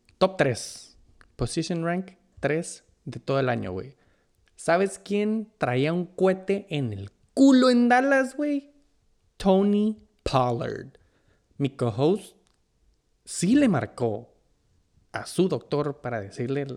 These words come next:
la erección ya llevaba más de cuatro horas. Tony Pollard, catorce acarreos, ciento treinta y un yardas, tres tetas, carnal.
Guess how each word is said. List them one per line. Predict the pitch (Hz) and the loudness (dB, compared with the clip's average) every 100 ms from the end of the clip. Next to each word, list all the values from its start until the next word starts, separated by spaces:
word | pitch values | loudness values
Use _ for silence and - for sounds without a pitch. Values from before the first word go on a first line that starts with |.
| - | -14
la | - 87 | -16 -12
erección | 101 107 - 139 143 139 131 | -10 -8 -4 -2 -2 -2 -4
ya | 104 | -6
llevaba | 95 104 113 117 | -6 -6 -2 -2
más | 117 101 | -4 -8
de | 110 120 | -10 -10
cuatro | 107 98 95 | -10 -12 -8
horas. | 107 135 - - _ _ _ _ _ _ _ _ _ _ | -4 -2 -4 -12 _ _ _ _ _ _ _ _ _ _
Tony | - - 240 220 | -20 -4 0 0
Pollard, | - 143 151 156 156 - - | 0 0 2 2 -2 -6 -4
catorce | 135 139 175 196 190 | -4 0 0 0 -2
acarreos, | 202 190 117 120 127 127 | -4 -2 -4 -2 -2 -4
ciento | - 180 208 202 226 | -4 0 0 0 0
treinta | 214 190 135 | 0 0 -2
y | 147 | -2
un | 160 | -2
yardas, | 165 180 185 202 196 - _ _ _ _ _ _ | 0 0 0 -4 -8 -16 _ _ _ _ _ _
tres | - 220 247 247 - - | 0 2 2 0 -4 -2
tetas, | 214 240 240 196 160 | 0 0 0 -2 -4
carnal. | - 127 123 113 107 101 98 - | -8 -6 -4 -6 -8 -10 -10 -14